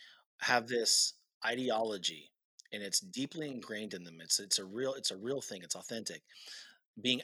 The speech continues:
outwardly focused. It's never about that. It's never about the, the finger pointing back, right? It's always about how can I be better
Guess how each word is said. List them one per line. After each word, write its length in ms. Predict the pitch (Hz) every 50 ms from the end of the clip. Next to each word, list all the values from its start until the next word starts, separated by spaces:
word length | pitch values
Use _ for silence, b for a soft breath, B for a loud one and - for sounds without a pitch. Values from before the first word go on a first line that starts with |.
| - -
outwardly 440 | 117 - 135 107 101 95 92 95 90
focused. 680 | - - - 101 - - - - - - - - - _ _ _ _ _ _ _ _ _
It's 240 | - 113 104 - -
never 420 | 139 139 139 143 139 147 143 156 -
about 520 | - 135 110 - 120 117 110 104 104 107 - _ _ _ _ - 113 -
that. 220 | 120 107 107 113 - _ _ _ _ _ _ _ -
It's 240 | 120 139 151 - -
never 120 | 151 151
about 220 | 156 151 143 135 -
the, 200 | 127 110 98 - b b b b b b b
the 60 | - 113
finger 280 | - 127 120 113 113
pointing 340 | - - 127 120 110 107 95
back, 380 | 87 90 90 92 104 113 - -
right? 260 | 107 104 110 117 110
It's 140 | 107 - 131
always 200 | 127 131 127 117
about 200 | 120 104 107 - b b b b b
how 200 | - - 135 151
can 160 | - 185 180
I 100 | 170 156
be 140 | 139 135 120
better 480 | 92 - 92 92 98 113 131 147 156